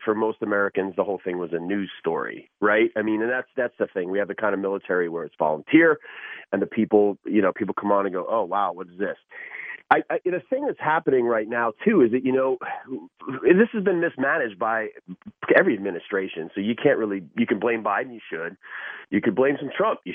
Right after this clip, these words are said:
should. You can blame all of them. And I think, you know, I just saw an article today, too. I've been trying to not pay attention to, to a lot of stuff, but, like, you know, we've left all this equipment. They've got a hold of that. The Taliban were never going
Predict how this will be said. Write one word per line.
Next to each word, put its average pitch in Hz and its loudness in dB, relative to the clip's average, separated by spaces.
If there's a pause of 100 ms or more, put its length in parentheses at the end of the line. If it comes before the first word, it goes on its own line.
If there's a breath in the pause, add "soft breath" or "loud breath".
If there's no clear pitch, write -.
should. 80 -2
You 92 -2
can 98 2
blame 107 0
all 101 -2
of 87 -6
them. 82 -12 (600 loud breath)
And 117 4
I 113 4 (140)
think, 147 2
you 143 2
know, 131 2
I 131 -2
just 123 -6
saw 131 2
an 113 0
article 113 0
today, 113 4 (140)
too. 117 10
I've 110 0
been 127 -2
trying 107 0
to 87 -12
not 101 -2
pay 101 2
attention 104 2
to, 98 -4
to 104 8
a 98 4
lot 104 4
of 117 -6
stuff, 117 0
but, 107 2
like, 107 -2
you 110 6
know, 104 2 (360 loud breath)
we've 107 8
left 117 4
all 107 2
this 98 -8
equipment. 143 2
They've 104 -6
got 95 -2
a 95 -6 (120)
hold 139 0
of 120 -6
that. 123 0 (600)
The 120 4
Taliban 135 4
were 113 -2
never 113 -2
going 107 -2